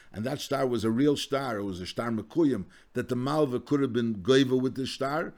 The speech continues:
and how much it said in the shtar. Ubelvad sheyeda lehamazik,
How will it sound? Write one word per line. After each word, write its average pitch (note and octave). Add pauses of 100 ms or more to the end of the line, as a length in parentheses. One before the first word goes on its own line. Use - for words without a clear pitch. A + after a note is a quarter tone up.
(200)
and G2+
how A2+
much B2+
it B2+
said B3
in D4
the B2
shtar. F#2
Ubelvad G#2+
sheyeda B2
lehamazik, A#2